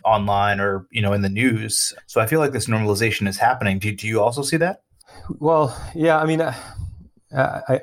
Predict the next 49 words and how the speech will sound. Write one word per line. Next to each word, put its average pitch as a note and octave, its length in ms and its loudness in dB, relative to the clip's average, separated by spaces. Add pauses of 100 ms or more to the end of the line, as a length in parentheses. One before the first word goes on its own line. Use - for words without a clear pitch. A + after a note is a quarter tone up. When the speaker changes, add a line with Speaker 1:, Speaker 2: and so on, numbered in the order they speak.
Speaker 2:
I'm, B2+ 200 0
I'm A#2 140 0
glad B2+ 200 4
to A#2 80 -2
hear A2+ 180 0
that, G#2+ 320 0
that G2+ 220 0
from A2+ 180 2
her. F#2 420 2
I G2 80 2
mean, G2 240 2
I G2+ 60 2
think G2+ 140 2
her G#2 100 4
perspective F#2+ 440 -2
is F#2+ 40 2
important F#2 480 2
as E2 120 -8
somebody F#2+ 260 2
kind G2 180 0
of F2+ 80 -2
outside F#2+ 420 2 (120)
the F#2+ 60 -6
bubble F#2 320 2
that F#2 140 -2
we're F#2+ 160 2
in, E2+ 140 -2
right? F2 240 0 (100)
Speaker 1:
Right. G#2+ 160 2
Speaker 2:
In F#2+ 60 4
one F2+ 100 2
respect. F2+ 400 0 (580)
But G2 360 0
obviously G2+ 360 2
someone G2+ 240 0
who's F#2+ 100 0
very G2 220 4
attuned A#2 360 0
to F2+ 140 -2
it, F2 100 0 (120)
uh, F2+ 180 2
by F#2 180 2
virtue F#2 320 0
of F2 80 -2
being F#2+ 160 0
married A2 240 4
to F#2 60 0
a F2 40 0
Muslim. F2 420 0